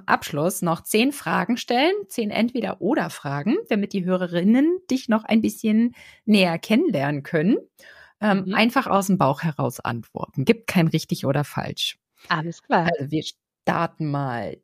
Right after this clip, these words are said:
Speaker 1: Tee oder Kaffee?
Speaker 2: Tee.
Speaker 1: Selbstständig oder angestellt?
Speaker 2: Selbstständig.
Speaker 1: Analog oder Digitalplan?
Speaker 2: Digital.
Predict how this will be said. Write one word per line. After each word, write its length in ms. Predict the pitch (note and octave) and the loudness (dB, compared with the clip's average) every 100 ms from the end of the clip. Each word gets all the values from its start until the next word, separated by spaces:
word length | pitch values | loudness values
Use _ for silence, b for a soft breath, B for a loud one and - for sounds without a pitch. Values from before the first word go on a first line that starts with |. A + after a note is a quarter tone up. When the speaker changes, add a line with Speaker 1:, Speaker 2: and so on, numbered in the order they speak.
| - | 0
Speaker 1:
Tee 220 | D4+ G4 | 4 6
oder 140 | F#4+ | 4
Kaffee? 520 | - B3+ - C3 G#2+ - _ _ _ _ _ _ _ _ _ _ _ _ | 2 0 0 -4 -4 -14 _ _ _ _ _ _ _ _ _ _ _ _
Speaker 2:
Tee. 380 | - D#3+ C3+ D#3+ _ _ _ _ _ _ _ _ _ _ _ _ _ _ _ _ _ _ _ _ _ _ _ _ _ _ _ - | 0 2 2 -4 _ _ _ _ _ _ _ _ _ _ _ _ _ _ _ _ _ _ _ _ _ _ _ _ _ _ _ 0
Speaker 1:
Selbstständig 640 | E3 D3+ - C#4+ D#4 F4 | 2 4 4 4 4 4
oder 160 | E4 C#4+ | 4 4
angestellt? 640 | G#3 D#3 - - - - _ _ _ _ _ _ _ _ - | 4 2 -2 -6 -8 -12 _ _ _ _ _ _ _ _ -6
Speaker 2:
Selbstständig. 720 | D#3+ - - D3 D#3 G3 C4+ - _ _ _ _ G3+ - F#3+ - - - _ _ _ _ B B B - _ _ | -6 -6 -14 -18 -14 -10 -10 -10 _ _ _ _ -12 -12 -18 -20 -20 -20 _ _ _ _ B B B -20 _ _
Speaker 1:
Analog 460 | G3+ A3 A3 C#4+ E4+ | 2 4 4 4 4
oder 160 | D#4 | 2
Digitalplan? 880 | A3 G#3 F#3 D#3+ C3 - G#2+ - - _ _ _ _ _ _ _ _ - | 2 0 -2 -4 -4 -6 -10 -10 -14 _ _ _ _ _ _ _ _ -12
Speaker 2:
Digital. 520 | D#3+ D#3 - C#3+ | -10 -12 -12 -16